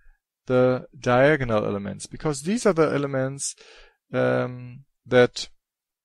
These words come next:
these are the elements that are not summed over here. If you would take the sum of these two sums, you would get simply this thing, and that's a constant, right? So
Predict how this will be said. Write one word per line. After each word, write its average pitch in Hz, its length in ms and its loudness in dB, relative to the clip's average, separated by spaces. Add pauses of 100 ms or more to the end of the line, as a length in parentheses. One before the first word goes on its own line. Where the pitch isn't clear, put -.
(3000)
these 196 200 -2
are 202 80 4
the 175 120 2
elements 143 540 0
that 127 180 -2
are 131 60 2
not 143 300 0
summed 123 360 2
over 107 280 -2
here. 104 320 -10 (160)
If - 140 -12
you 147 100 -2
would 151 260 -6 (140)
take 202 240 -4
the 135 120 -4
sum 190 380 0
of 131 240 -10
these 190 340 -6
two - 180 -12
sums, 113 680 -8 (360)
you 123 160 -10
would 131 220 -4
get 120 180 0 (100)
simply 123 400 -8
this 107 200 -4
thing, 101 260 -8
and 110 120 -8
that's 165 220 2
a - 40 -6
constant, - 680 -8 (140)
right? 123 180 -10 (300)
So 123 320 -6